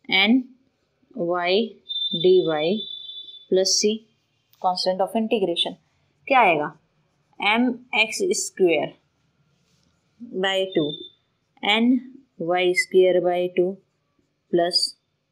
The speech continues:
सी। हो गया यार, नहीं तो यहाँ पे सी by two लिख लो, सी by two लिख लो, सब में से two cancel हो जाएगा, क्या आएगा, M X square is equals to N Y square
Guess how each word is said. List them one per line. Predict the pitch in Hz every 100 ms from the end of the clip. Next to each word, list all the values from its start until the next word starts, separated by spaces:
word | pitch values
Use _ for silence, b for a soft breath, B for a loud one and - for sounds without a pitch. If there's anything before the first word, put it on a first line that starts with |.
| _ _ _
सी। | - - 196 208 - _ _ _ _ _ _ _ _ _ _
हो | 196
गया | 196 202 _ _ _ _
यार, | 233 285 294 294
नहीं | 262 254
तो | 269
यहाँ | 240 233
पे | 226
सी | 226 214
by | 196 185 196
two | 240
लिख | 269 285
लो, | 330 381 381 _ _ _ -
सी | - 196
by | 165 180 226
two | 214
लिख | 170 135
लो, | -
सब | - 220
में | 240
से | 269
two | 277 269
cancel | 254 240 262
हो | 254
जाएगा, | 240 247
क्या | 254 247
आएगा, | 185 156 165 165 _ _ _ _ _
M | 196 214 220 196
X | 190 - - 185
square | - 185 196 208
is | 196 180
equals | 180 160 151 -
to | 160 165 226 233 _ _ _ _
N | - 196 202 151
Y | 156 151 151
square | - - 170 185 220